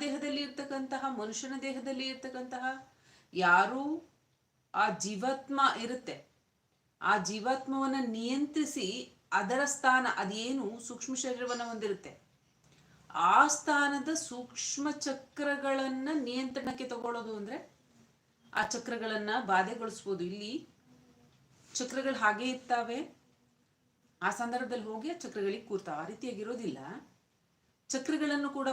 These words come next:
ಬಾಧೆಗೊಳಿಸ್ತಕ್ಕಂಥದ್ದಾಗತ್ತೆ. ಅದರಿಂದಾಗಿ ಆತ್ಮದ ಶಕ್ತಿ ಕುಗ್ತಾ ಹೋಗುತ್ತೆ, ಆತ್ಮಗಳು ಕೂಡ ನಷ್ಟವನ್ನ ಹೊಂದತಕ್ಕಂಥ ಸ್ಥಿತಿಗೆ ಹೋಗ್ಬಿಡ್ತಾವೆ. ಯಾಕೆಂದ್ರೆ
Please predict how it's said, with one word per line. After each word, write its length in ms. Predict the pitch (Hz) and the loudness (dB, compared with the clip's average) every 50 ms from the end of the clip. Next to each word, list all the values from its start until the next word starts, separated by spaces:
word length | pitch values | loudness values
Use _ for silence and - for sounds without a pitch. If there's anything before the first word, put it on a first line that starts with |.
| 190 214 | 4 6
ಬಾಧೆಗೊಳಿಸ್ತಕ್ಕಂಥದ್ದಾಗತ್ತೆ. 1200 | 214 214 233 233 220 220 214 - - 196 - 202 185 185 175 160 175 160 147 143 143 143 - 151 | 6 6 6 2 -2 -4 -6 -6 -8 -8 -8 -8 -6 -6 -6 -6 -4 -6 -6 -6 -8 -14 -14 -12
ಅದರಿಂದಾಗಿ 480 | 147 185 190 214 220 226 226 220 226 247 247 - 196 | -8 -6 -6 -4 -4 -2 -4 -4 -4 -4 -2 -2 -2
ಆತ್ಮದ 320 | 185 185 - 220 233 208 240 233 - | -2 -2 -6 -10 -8 -6 -4 -4 -4
ಶಕ್ತಿ 240 | 220 - - - 220 - - | -6 -8 -10 -14 -16 -16 -16
ಕುಗ್ತಾ 260 | 190 - - 233 226 214 220 | -20 -12 -6 -4 -4 -4 -4
ಹೋಗುತ್ತೆ, 360 | 214 202 214 185 202 233 285 359 - - _ _ _ _ _ _ _ _ _ _ _ _ - - - 196 | -6 -6 -6 -8 -6 -8 -8 -8 -10 -16 _ _ _ _ _ _ _ _ _ _ _ _ -6 0 0 0
ಆತ್ಮಗಳು 400 | 190 - 240 247 240 254 254 254 254 254 | 0 0 -6 -6 -4 -2 -4 -4 -2 -2
ಕೂಡ 120 | 247 247 247 226 | 0 0 0 0
ನಷ್ಟವನ್ನ 400 | 214 - - - 226 233 226 233 226 226 | 0 -4 -4 -4 -4 -4 -4 -4 -4 -4
ಹೊಂದತಕ್ಕಂಥ 460 | 220 208 190 214 196 208 196 190 190 247 254 - | -4 -6 -6 -8 -8 -6 -6 -6 -6 -8 -10 -8
ಸ್ಥಿತಿಗೆ 300 | 269 247 - 269 233 247 | -8 -6 -6 -6 -4 -2
ಹೋಗ್ಬಿಡ್ತಾವೆ. 440 | 233 214 208 214 196 180 185 170 165 165 | -2 -4 -4 -6 -8 -6 -6 -6 -6 -6
ಯಾಕೆಂದ್ರೆ 300 | 160 - 202 208 226 233 | -6 -6 -6 -6 -6 -6